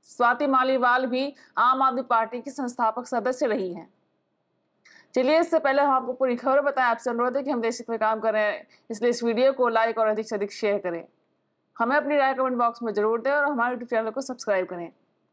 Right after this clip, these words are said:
यदि आपको हमारी वीडियो पसंद आए तो आप हमें PhonePe, Google Pay या Paytm के माध्यम से नीचे दिए गए नंबर पर सहायता राशि देकर हमें और हमारे चैनल को सशक्त बनाएं।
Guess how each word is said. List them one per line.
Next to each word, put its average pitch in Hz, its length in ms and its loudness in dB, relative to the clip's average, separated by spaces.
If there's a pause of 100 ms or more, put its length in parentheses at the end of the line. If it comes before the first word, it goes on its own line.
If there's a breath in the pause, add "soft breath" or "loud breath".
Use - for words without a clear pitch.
यदि 214 240 0
आपको 262 220 0
हमारी 262 240 0
वीडियो 254 220 0
पसंद 226 340 -4
आए 214 120 2
तो 208 100 0
आप 214 140 -2
हमें 202 120 -2
PhonePe, 233 420 -2
Google 226 220 0
Pay 226 80 -4
या 214 120 2
Paytm 226 380 0
के 254 60 0
माध्यम 202 320 0
से 202 260 -4 (380 soft breath)
नीचे 240 280 0
दिए 254 220 2
गए 233 160 0
नंबर 220 260 -2
पर 220 140 -4
सहायता 233 400 0
राशि 226 260 0
देकर 208 320 -2
हमें 233 280 -4
और 247 80 0
हमारे 202 220 0
चैनल 202 200 -4
को 247 120 -8
सशक्त 233 360 -2
बनाएं। 165 220 -12